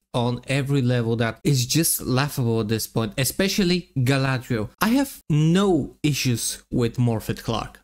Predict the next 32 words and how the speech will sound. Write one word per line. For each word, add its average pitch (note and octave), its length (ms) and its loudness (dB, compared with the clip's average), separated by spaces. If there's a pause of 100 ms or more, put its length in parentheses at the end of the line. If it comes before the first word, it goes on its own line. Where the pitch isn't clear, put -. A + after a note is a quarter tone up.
none F#3 160 2
whatsoever. E3 580 0
She - 220 2
might F#3+ 280 2
be F#3 300 0
an E3 240 0
awesome E3 380 0
actress. B2+ 440 -2
I C3+ 120 0
haven't F#3 340 0
seen D#3 480 0
her C#3 220 0
anywhere, B2+ 580 2
and B2+ 160 0
I'm D#3 140 0
not F3 160 -2
going E3 180 0
to D3 140 -6
talk C3+ 300 -4
about B2 240 0
her - 260 -4
acting B2+ 480 -4
abilities. B2 580 0
What C#3+ 160 2
I'm A#3 100 2
going G#3+ 200 2
to G3+ 100 -6
talk D#3+ 220 -2
about C3+ 280 0
is - 120 0
her D3+ 160 0
portrayal A#2+ 500 -2